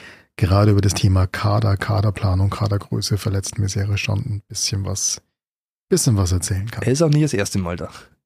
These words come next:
Speaker 1: Er ist auch nicht das erste Mal. Ich glaub, das müsste dann, ich weiß gar nicht, ob er damit dann unser Rekordgast ist,
Speaker 2: Könnte
Speaker 1: aber
Speaker 2: gut sein.
Speaker 1: ich glaube, ehrlich gesagt schon, es gibt so ein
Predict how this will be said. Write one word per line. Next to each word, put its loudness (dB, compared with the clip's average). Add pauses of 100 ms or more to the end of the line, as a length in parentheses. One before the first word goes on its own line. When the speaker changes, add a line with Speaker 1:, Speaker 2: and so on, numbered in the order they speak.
(120)
Speaker 1:
Er 2
ist 2
auch 6
nicht 4
das 0
erste 4
Mal. 4
Ich 2
glaub, 0
das -2
müsste 0
dann, 0 (560)
ich -14
weiß -6
gar 2
nicht, 0
ob 2
er 0
damit 0
dann 2
unser 0
Rekordgast -2
ist, -2
Speaker 2:
Könnte 2
Speaker 1:
aber 4
Speaker 2:
gut 0
sein. 2 (120)
Speaker 1:
ich -16 (220)
glaube, 2
ehrlich 0
gesagt -4
schon, 0
es -6
gibt -4
so 0
ein 0